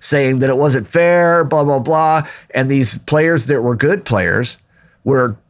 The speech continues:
taking screenshots of their <laughs> behavior scores and responding with just that. <laughs> And they're like, "It's so,"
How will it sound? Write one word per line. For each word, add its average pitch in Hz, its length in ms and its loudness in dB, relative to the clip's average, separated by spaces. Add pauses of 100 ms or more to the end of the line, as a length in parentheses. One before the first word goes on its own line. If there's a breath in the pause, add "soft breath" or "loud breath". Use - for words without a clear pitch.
(380)
taking 147 320 -2
screenshots 139 760 0
of 135 160 -2
their 135 140 0
<laughs> - 0 -
behavior 165 480 2
scores 190 580 2
and 156 120 2
responding 160 720 0
with 143 220 0
just 151 360 0
that. 156 360 0
<laughs> 180 80 2 (1700 loud breath)
And 160 160 0
they're 160 120 2
like, 151 260 0
"It's 147 200 -2
so," 165 460 0